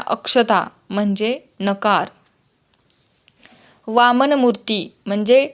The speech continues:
ठेंगू किंवा बुटका माणूस. वाहती गंगा म्हणजे आलेली संधी. शकुनी मामा म्हणजे कपटी मनुष्य. शेंदाड शिपाई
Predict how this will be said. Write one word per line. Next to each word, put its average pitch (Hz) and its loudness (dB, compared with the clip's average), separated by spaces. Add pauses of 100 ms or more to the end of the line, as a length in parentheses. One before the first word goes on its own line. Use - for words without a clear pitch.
(220)
ठेंगू 233 0
किंवा 208 0
बुटका 214 -2
माणूस. 202 -2 (1200)
वाहती 262 0
गंगा 214 2 (260)
म्हणजे 220 -2
आलेली 208 -2
संधी. 214 0 (1400)
शकुनी 285 0
मामा 214 0 (200)
म्हणजे 214 -2
कपटी 247 -4
मनुष्य. 226 -2 (1300)
शेंदाड 247 2
शिपाई 208 -2